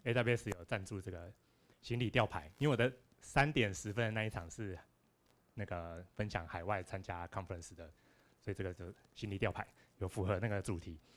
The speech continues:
所以待会有一个Q R code，大家帮我扫描一下。那因为干爹比较，哎，有录影，不能乱讲话哈。干，干爹会需要填一些资料啊，好，好，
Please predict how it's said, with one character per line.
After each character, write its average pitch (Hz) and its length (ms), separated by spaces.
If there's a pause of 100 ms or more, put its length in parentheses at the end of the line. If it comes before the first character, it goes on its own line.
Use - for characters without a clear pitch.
(320)
所 110 80
以 - 20
待 101 160
会 101 160
有 90 120
一 - 20
个 95 140
Q - 180
R 98 80
code， 95 200
大 92 100
家 90 60
帮 92 120
我 87 180 (200)
扫 92 160
描 90 180
一 87 60
下。 92 200 (1120)
那 120 100
因 135 80
为 139 80
干 127 200
爹 127 200
比 107 160
较， 104 360 (320)
哎， 107 80
有 92 120
录 101 160
影， 85 100
不 95 120
能 92 100
乱 95 100
讲 90 100
话 90 140
哈。 - 180 (320)
干， 143 140 (420)
干 160 140
爹 175 300
会 175 160
需 156 140
要 156 120
填 123 340
一 127 60
些 113 140
资 107 200
料 101 200
啊， 85 100
好， 82 180 (120)
好， 92 220